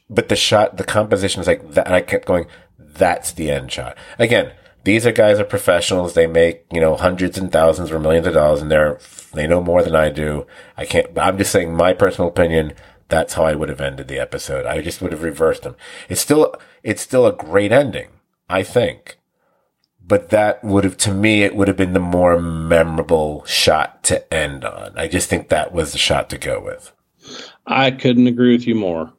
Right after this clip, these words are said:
Speaker 2: I, I, I totally think that the name of the show is Succession. They should have shown the, the, the new king in the last shot and Shiv by his side.
Speaker 1: Yeah.
Speaker 2: And,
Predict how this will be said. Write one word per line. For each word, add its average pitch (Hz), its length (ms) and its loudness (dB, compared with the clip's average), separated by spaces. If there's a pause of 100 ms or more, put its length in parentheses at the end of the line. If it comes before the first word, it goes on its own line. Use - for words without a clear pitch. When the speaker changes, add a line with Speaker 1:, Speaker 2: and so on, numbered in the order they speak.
(200)
Speaker 2:
I, 95 200 -2
I, 87 420 -2
I - 20 -4
totally 110 420 2
think 107 540 -2 (520)
that 110 280 0
the 107 80 2
name 113 240 4
of 113 80 4
the 107 60 0
show 110 260 4
is 104 160 0
Succession. 104 640 -2
They 95 140 0
should 95 240 0
have 90 160 0
shown 95 480 0
the, 90 120 2
the, 85 420 -2
the 98 80 2
new 92 180 4
king 85 500 -2 (160)
in 90 120 -2
the 87 80 4
last 85 260 2
shot 95 580 2
and 85 220 -2
Shiv 87 320 0
by 85 180 4
his 82 140 0
side. 60 360 -4 (180)
Speaker 1:
Yeah. 82 140 0
Speaker 2:
And, 80 360 -4